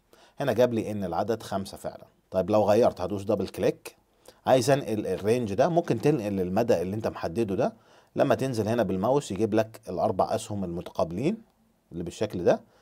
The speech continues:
تقدر تدوس بالماوس وتسحب لليمين مثلًا. انا غيرت هنا بدل الارقام هخليهم على الكلام او الحروف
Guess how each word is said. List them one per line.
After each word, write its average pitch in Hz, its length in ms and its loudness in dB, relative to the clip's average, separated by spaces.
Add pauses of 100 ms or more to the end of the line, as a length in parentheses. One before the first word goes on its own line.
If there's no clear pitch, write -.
(160)
تقدر 147 260 6
تدوس 107 300 -4
بالماوس 113 400 -2
وتسحب 95 460 -2
لليمين 87 460 -6
مثلًا. 151 360 -4 (1200)
انا 131 140 6
غيرت 113 380 8
هنا 95 180 -2
بدل 110 400 4
الارقام 87 800 6
هخليهم 104 540 0
على 104 380 2
الكلام 95 440 0
او 92 140 -2
الحروف - 480 -8